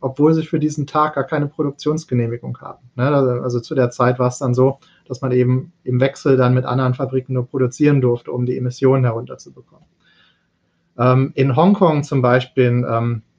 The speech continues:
ist die Wasserschutzpolizei, äh, schon dabei, mit eben an, an der, ähm,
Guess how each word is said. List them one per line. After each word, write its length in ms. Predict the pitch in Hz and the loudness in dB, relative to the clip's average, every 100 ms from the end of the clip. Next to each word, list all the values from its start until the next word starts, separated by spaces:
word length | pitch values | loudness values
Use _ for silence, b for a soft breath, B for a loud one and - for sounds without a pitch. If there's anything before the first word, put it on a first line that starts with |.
| _ _ _ | _ _ _
ist 160 | - - | -18 -4
die 160 | 135 123 | -2 0
Wasserschutzpolizei, 1160 | 143 170 - 147 - - 135 127 139 123 127 | 0 0 0 -4 -4 -2 -2 0 0 2 2
äh, 420 | 127 131 127 131 135 | 0 -2 -4 -4 -4
schon 200 | 151 131 | -4 -2
dabei, 440 | 127 123 123 131 | -2 -2 0 0
mit 200 | 131 131 | -2 -2
eben 440 | 135 127 127 127 - | -2 -2 -2 -4 -8
an, 300 | 123 127 - | -6 -6 -6
an 140 | 127 123 | -4 -2
der, 360 | 123 120 120 123 | 0 -2 -4 -6
ähm, 320 | 113 117 | -8 -10